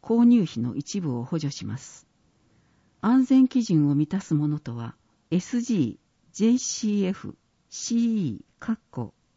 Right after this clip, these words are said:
イーエヌ一零七八に限る、かっこ、ジーエス、シーピーエスシー、ミップスマークなどがあるものです。対象者、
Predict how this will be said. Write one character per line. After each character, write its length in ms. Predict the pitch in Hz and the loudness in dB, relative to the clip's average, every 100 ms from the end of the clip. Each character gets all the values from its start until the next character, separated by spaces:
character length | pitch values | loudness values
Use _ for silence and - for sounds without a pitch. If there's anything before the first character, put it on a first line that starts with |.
| _ | _
イ 300 | 208 240 247 | -2 4 6
ー 40 | 233 | 6
エ 20 | |
ヌ 200 | 135 - | 2 -2
一 280 | - - 226 | -10 -8 -2
零 180 | 233 165 | 0 2
七 200 | 143 165 | 2 2
八 300 | 190 - 135 | -2 0 0
に 100 | 123 | 0
限 300 | - 113 123 | -4 -10 -10
る、 160 | 95 _ _ _ | -12 _ _ _
か 160 | - | -14
っ 40 | 180 _ | -14 _
こ、 180 | - - _ _ _ _ _ _ | -14 -14 _ _ _ _ _ _
ジ 200 | 160 196 | -8 -4
ー 200 | 220 220 | -2 -2
エ 40 | 226 | -4
ス、 280 | - - _ _ _ | -10 -20 _ _ _
シ 300 | - - 226 | -18 -10 -6
ー 60 | 233 - | -6 -6
ピ 220 | 208 208 | -4 -4
ー 80 | 185 | -4
エ 20 | 196 | -8
ス 140 | - | -10
シ 360 | - 156 120 - | -12 -8 -8 -10
ー、 480 | _ _ _ - | _ _ _ 2
ミ 140 | 185 196 | 6 6
ッ 60 | - | 2
プ 120 | - 254 | 0 0
ス 160 | - | 4
マ 180 | 233 226 | 4 4
ー 40 | |
ク 120 | 165 139 | 4 6
な 160 | 147 | 6
ど 100 | 131 | 4
が 200 | 117 107 | 0 -2
あ 100 | 147 | -4
る 80 | 165 | -2
も 140 | 135 101 | -2 -4
の 100 | 78 | -6
で 100 | 104 | -10
す。 280 | - - _ _ _ _ _ _ _ _ _ _ _ _ | -14 -20 _ _ _ _ _ _ _ _ _ _ _ _
対 220 | - 214 247 | -2 0 0
象 240 | - 165 | -2 -6
者、 280 | - 104 | -6 -10